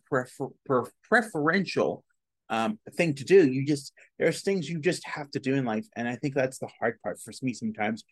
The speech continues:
Even, even, you know, the fact that, you know, that it may seem as mundane or as, um,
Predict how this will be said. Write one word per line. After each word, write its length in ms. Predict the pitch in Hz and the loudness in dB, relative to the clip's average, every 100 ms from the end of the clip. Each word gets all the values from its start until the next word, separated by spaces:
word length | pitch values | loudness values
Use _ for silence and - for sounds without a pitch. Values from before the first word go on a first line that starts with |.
| - - _ - | -20 -20 _ -2
Even, 260 | 196 185 - | 2 2 2
even, 420 | 180 165 131 117 | 0 4 4 2
you 120 | 131 127 | 2 2
know, 280 | 113 107 104 | 2 -2 -4
the 80 | |
fact 380 | 117 - 127 123 - | -8 -2 -2 -2 -4
that, 140 | 117 - | -4 -2
you 160 | 123 | -2
know, 100 | 110 | 0
that 160 | 110 - | 0 -2
it 140 | 110 131 | 0 2
may 200 | 131 120 | 2 0
seem 360 | - 143 123 | -2 -2 0
as 260 | 107 107 110 | 2 0 0
mundane 840 | 110 117 117 120 127 113 107 110 - _ _ _ | -2 -2 0 0 2 2 0 -2 -6 _ _ _
or 260 | - 104 - | -2 -2 -2
as, 400 | 110 110 101 104 - | -2 0 -2 -4 -8
um, 300 | 107 98 - | -14 -14 -16